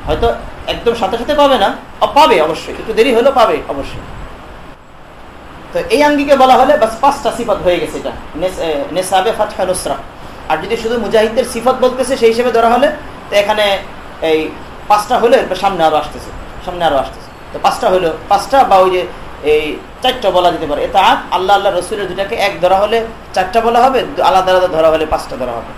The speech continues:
তো পাঁচটাই হিসাবে, পাঁচটাই ধরো, দুইটাই ধরো। এরপরে আরো কিছু সামনে সিফত আসতেছে। ইন্নামাল মুমিনুন আল কামিলুন আল ঈমান, ঈমান যাদের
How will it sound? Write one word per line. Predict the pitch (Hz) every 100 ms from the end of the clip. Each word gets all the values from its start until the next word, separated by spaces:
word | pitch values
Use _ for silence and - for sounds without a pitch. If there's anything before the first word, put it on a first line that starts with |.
| -
তো | -
পাঁচটাই | 202 - 226
হিসাবে, | 202 202 180 165
পাঁচটাই | 196 - 180
ধরো, | 151 135 113 -
দুইটাই | 139 160 185
ধরো। | 135 113 - - -
এরপরে | 185 214
আরো | 185 208
কিছু | 196 196
সামনে | 190 185
সিফত | - 180 165
আসতেছে। | 156 151 - - - - - - - 123
ইন্নামাল | 196 214 208 202
মুমিনুন | 202 214 196 202 233 226 -
আল | 185 180
কামিলুন | 185 180 180 190 240 220
আল | 185
ঈমান, | 170 160 185 185 147 - - - - - - - - - - 180
ঈমান | 202 214 254 269
যাদের | 185 180